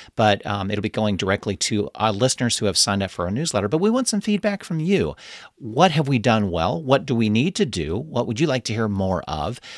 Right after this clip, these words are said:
Uh, because we take all input seriously, uh, 'cause we do wanna make this podcast something that you can't wait for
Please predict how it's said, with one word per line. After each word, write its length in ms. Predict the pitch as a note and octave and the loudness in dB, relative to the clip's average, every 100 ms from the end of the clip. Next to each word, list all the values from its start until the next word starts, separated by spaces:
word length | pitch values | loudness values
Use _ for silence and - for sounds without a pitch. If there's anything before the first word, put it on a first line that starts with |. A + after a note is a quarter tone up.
| - - | -14 -6
Uh, 120 | A2 | -4
because 320 | A#2 B2+ A2+ | -2 -2 -2
we 380 | - B2 A#2+ A2 | -8 -2 0 0
take 440 | - E3 E3+ - - - | 0 0 0 -4 -12 4
all 320 | C#3 F3+ - | 8 8 6
input 460 | A#2+ A#2 - A#2 - _ _ _ | 2 0 2 2 2 _ _ _
seriously, 520 | - E3+ A2+ - - - - | 0 2 2 0 -8 -14 -10
uh, 220 | G#2 F#2+ | -6 -4
'cause 160 | - - | -6 -6
we 80 | |
do 200 | G#2 - | -2 0
wanna 280 | D3 C3+ G#2 - - - | 2 2 0 -4 -16 -10
make 340 | A2 G#2+ A2+ | -2 0 -2
this 180 | - G#2 | -4 -6
podcast 680 | - G#2+ G2 - G2 F#2 - - - - | -2 -2 -2 -2 -2 -2 -6 -14 -20 -10
something 440 | - C3+ B2+ A2+ G2+ | 0 2 2 2 0
that 60 | |
you 140 | G2+ A2 | 0 -2
can't 300 | - G#2+ - | 0 -2 -2
wait 220 | G#2 - | -4 -6
for 320 | - B1 D2 | -8 -8 -8